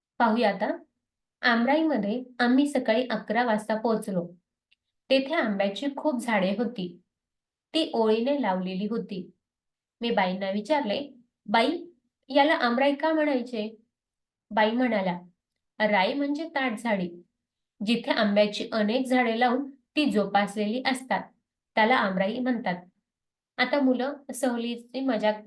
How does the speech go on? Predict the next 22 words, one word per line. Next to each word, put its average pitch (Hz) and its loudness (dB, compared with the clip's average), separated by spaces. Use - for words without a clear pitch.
घेत 233 -2
घेत, 208 -4
मस्त 214 -2
मजा 233 2
करत 208 2
रस्त्याने, 214 0
रस्त्याने 233 0
येत 262 4
आहेत 196 0
आणि 220 0
मग 254 0
ते - -2
येत 226 0
करत 214 4
किती 262 -2
वाजलेले 226 2
होते 214 -2
त्यांना? 208 0
सकाळचे 220 -2
अकरा 262 2
वाजलेले 208 0
होते. 190 -6